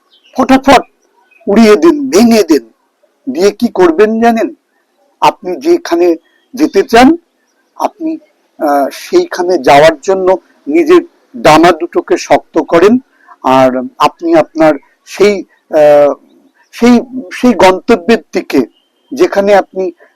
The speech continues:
যেতে চান, যেখানে আপনার উঠতে ইচ্ছে করে, আপনি সেখানে উড়ান দিয়ে দিন, উঠতে শুরু করুন, কেউ বাধা দেবে না।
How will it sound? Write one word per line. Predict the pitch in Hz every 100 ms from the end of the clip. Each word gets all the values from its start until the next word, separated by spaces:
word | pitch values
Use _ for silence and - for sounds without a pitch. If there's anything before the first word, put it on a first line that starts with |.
| -
যেতে | - - 202
চান, | 202 190 135 110 _ _ _ _
যেখানে | 131 165 196 196
আপনার | 180 - 185 170
উঠতে | 196 202 - 214
ইচ্ছে | 190 - 208
করে, | 165 170 127 - _ _ _
আপনি | 151 - 190
সেখানে | 165 165 - 170 165 165 _ _ _ _ -
উড়ান | 170 165 170 165
দিয়ে | 135 147
দিন, | 135 135 127 - _ _ _ -
উঠতে | 202 - - 185 - _ -
শুরু | - 190 202
করুন, | 190 156 127 117 _ _ _ _ _ _ _ _ _ _
কেউ | 220 214
বাধা | 175 160 180
দেবে | 170 151 143
না। | 127